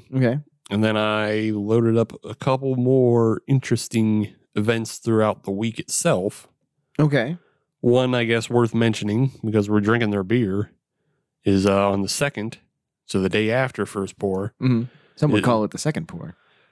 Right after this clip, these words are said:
Speaker 2: No, they wouldn't.
Speaker 1: I know they wouldn't.
Speaker 2: <laughs> No, they wouldn't.
Speaker 1: <laughs>
Speaker 2: Uh, Dancing Gnome, six-year anniversary.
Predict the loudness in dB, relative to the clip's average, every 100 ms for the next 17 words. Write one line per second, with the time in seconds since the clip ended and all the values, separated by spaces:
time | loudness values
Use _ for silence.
0 | _ -4 0 0 -2 -10 -12 -14 -8 0
1 | 2 2 2 2 4 4 4 2 0 0
2 | -4 -4 -2 -2 -2 -2 -2 -4 -6 -8
3 | -10 -10 -12 -20 -20 -20 -20 -10 -4 -2
4 | 0 0 -2 -2 0 0 -2 -6 -10 _
5 | _ _ _ _ -6 -2 0 0 0 2
6 | 2 2 -2 -6 -8 -12